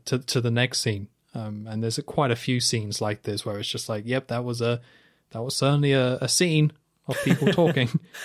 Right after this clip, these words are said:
Speaker 2: I will say, compared to, not really Doctor No, because we, we mentioned how that was such a simple plot. From Russia with Love, there were a few points, even in the podcast, where we were saying, like, "Oh, is that,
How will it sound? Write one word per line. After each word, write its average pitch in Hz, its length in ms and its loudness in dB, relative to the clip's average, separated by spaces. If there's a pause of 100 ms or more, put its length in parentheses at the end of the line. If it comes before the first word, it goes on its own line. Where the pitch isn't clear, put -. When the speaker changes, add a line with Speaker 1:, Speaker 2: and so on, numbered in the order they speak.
(200)
Speaker 2:
I 131 100 2
will 180 220 2
say, 175 460 0 (680)
compared 175 640 -2 (120)
to, 139 600 -4 (500)
not 135 180 -4
really 117 160 -4
Doctor - 300 -4
No, 139 120 0
because 123 320 -8
we, 117 140 -2
we 117 140 -4
mentioned 120 360 -4
how 110 120 -2
that 113 180 -6
was 113 120 -10
such - 200 -6
a - 40 -12
simple - 320 -10
plot. 147 360 0
From 190 160 -6
Russia 202 220 0
with 165 80 -2
Love, 160 280 0
there 147 120 2
were 147 120 2
a 139 220 -2
few 190 180 -8
points, 131 320 -4
even 127 180 -2
in 117 60 0
the 110 60 -2
podcast, 117 480 0
where 120 120 4
we 113 120 -2
were 107 120 -6
saying, 117 280 -2
like, - 220 -2
"Oh, 165 180 2
is 139 100 2
that, 175 200 0